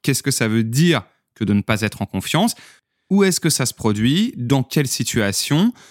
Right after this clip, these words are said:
dans quelle mesure également. Du coup, moi, ce que je fais souvent avec mes clients,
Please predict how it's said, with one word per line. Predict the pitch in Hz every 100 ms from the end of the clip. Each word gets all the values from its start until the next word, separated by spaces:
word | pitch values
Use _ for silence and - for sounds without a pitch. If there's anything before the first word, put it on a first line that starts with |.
| _
dans | - 120 117
quelle | - - 185 101
mesure | 110 135 156 147 254 196
également. | 135 120 107 104 92 _ _ _ -
Du | 127
coup, | - 240
moi, | - 151
ce | 151
que | 135
je | -
fais | 120
souvent | - 190 170
avec | 135 120
mes | 113
clients, | - 113 120 233